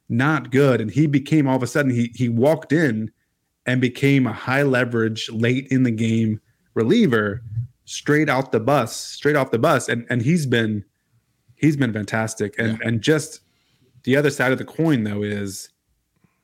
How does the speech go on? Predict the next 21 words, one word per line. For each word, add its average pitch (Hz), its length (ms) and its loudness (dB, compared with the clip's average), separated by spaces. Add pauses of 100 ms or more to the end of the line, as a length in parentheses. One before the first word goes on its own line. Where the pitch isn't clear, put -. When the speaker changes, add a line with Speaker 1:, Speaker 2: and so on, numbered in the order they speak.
(200)
Speaker 1:
um, 107 300 -6
our 117 100 -2
starter 151 500 0
E 113 120 -2
R 107 160 -4
A 104 360 -4 (340)
is 110 200 -4
ranked 113 320 -2
twenty-fifth 135 920 -2 (140)
in 113 160 -2
baseball 107 720 -4 (480)
at 110 160 -4
five 113 380 -2
point 110 280 -4
three 113 280 2
oh. 110 200 0
Josh, 113 440 -2 (720)
Speaker 2:
It 123 60 -4
Speaker 1:
giving 135 260 2
up 110 120 -4
Speaker 2:
doesn't, - 180 -20